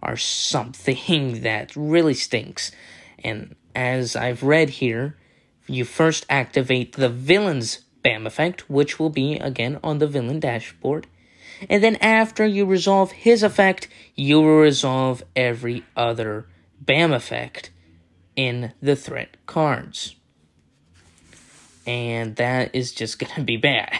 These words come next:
<laughs> So hopefully, uh, in your game, you probably will get lots of bam effects, uh, you know, happening in your game. But slow down.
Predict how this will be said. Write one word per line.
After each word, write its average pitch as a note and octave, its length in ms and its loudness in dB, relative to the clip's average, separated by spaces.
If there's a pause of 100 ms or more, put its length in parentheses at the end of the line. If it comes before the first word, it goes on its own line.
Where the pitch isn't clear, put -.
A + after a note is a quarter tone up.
<laughs> E3+ 120 -2
So A#2 220 0
hopefully, C3+ 560 2 (460)
uh, A2 320 -4
in D3 160 0
your C#3 160 2
game, B2+ 340 0
you D3+ 180 4
probably C3+ 520 2
will A#2+ 160 0
get A#2 200 -2
lots A2+ 300 -4
of A2+ 140 -6
bam A#2 260 -2
effects, A2+ 560 -6
uh, A2 260 -8
you A2 100 -8
know, A2+ 80 -12
happening C3 440 -4
in A#2 100 -4
your A2+ 120 -6
game. G3 640 0 (1300)
But D#3+ 480 2 (420)
slow C#3+ 420 4
down. D3+ 600 2